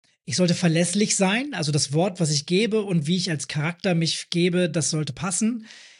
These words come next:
Ich sollte gute Beziehungen zu meinen Engagierten aufbauen,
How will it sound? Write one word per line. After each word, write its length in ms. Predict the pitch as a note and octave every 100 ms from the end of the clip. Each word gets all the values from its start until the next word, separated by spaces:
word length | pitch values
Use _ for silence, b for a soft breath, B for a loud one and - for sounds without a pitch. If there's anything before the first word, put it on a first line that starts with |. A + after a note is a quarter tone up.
| B
Ich 100 | -
sollte 240 | C#3 F#3 D#3+
gute 280 | D#3 A3+ G#3+
Beziehungen 520 | F3 - A#3 G#3+ F#3
zu 140 | F#3
meinen 240 | F3 F3 E3+
Engagierten 580 | D3+ D3 C3 G#3+ A3+
aufbauen, 800 | F#3+ F#3 G3+ - F#3+ G#3 A#3 C4